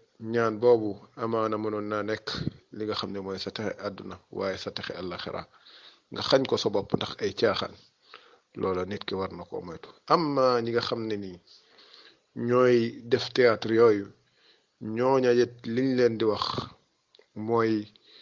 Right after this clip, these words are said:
ñu ngi maanaam gasal seen bopp bàmmeel. Loolu moom laa leen di wax. Ndax lan? Ndax sha'airul islam yooyu nga xam ne nii moom la ñuy jëm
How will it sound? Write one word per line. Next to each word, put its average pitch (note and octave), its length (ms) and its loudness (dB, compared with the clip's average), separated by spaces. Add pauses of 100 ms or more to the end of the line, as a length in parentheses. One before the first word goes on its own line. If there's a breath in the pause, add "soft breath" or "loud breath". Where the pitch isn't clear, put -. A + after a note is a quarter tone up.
(400 soft breath)
ñu A#2 200 -2
ngi B2 400 -2 (720)
maanaam A2 320 -2 (100)
gasal A#2+ 340 4
seen G#2+ 220 -4
bopp A2 260 -4
bàmmeel. F2+ 420 -8 (800)
Loolu G#2 300 -4
moom G2 200 -8
laa F2 140 -4
leen F2 160 -6
di E2+ 60 -14
wax. - 140 -10 (200)
Ndax - 200 0
lan? G2 180 -4 (920 soft breath)
Ndax A#2+ 280 4 (920)
sha'airul C3 680 6
islam A#2+ 340 2
yooyu C#3 240 4
nga B2+ 100 2
xam B2 140 -2
ne A#2+ 100 -2
nii A2+ 240 -4
moom B2 240 0
la B2 80 4
ñuy A2+ 160 -2
jëm G#2+ 200 -2